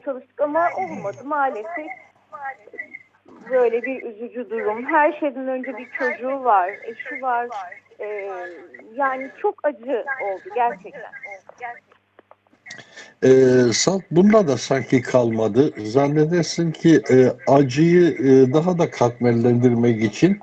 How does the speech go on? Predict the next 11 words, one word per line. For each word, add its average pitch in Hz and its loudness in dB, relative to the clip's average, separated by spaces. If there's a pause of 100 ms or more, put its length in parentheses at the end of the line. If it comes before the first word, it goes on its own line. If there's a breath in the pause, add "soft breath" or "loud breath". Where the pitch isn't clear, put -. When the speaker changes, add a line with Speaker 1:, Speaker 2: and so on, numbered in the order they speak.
Speaker 1:
Evet. 156 0
Speaker 2:
cenazede, 160 2 (360)
e, 147 6
olmadık 156 2
müdahalelerde 123 2
bulunuldu. 113 0
Speaker 1:
Evet. 156 -12 (420 loud breath)
Speaker 2:
E, 127 2 (1080)
naaşı, 165 2 (300)
e, 135 6
kaçırıldı. 117 4